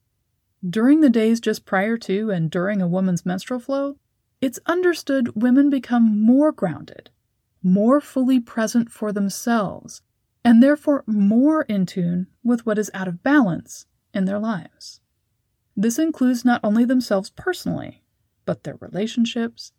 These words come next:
their extended family, and their tribe. They become clear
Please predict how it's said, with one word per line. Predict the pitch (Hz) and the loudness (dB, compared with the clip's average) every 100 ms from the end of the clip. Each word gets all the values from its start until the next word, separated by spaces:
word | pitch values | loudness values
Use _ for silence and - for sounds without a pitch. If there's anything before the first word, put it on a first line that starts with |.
| _ _ | _ _
their | 185 156 | -8 -8
extended | - - 160 175 | -8 -8 -8 -8
family, | - 208 214 214 220 220 - _ - | -8 -6 -6 -6 -8 -10 -14 _ -6
and | 190 | -4
their | 190 | -4
tribe. | - - - _ _ _ _ _ _ _ _ _ _ - | -6 -14 -14 _ _ _ _ _ _ _ _ _ _ -8
They | 175 196 | -4 -2
become | 226 277 311 311 | -2 -2 -2 -2
clear | - 359 339 220 208 | -2 0 2 0 -2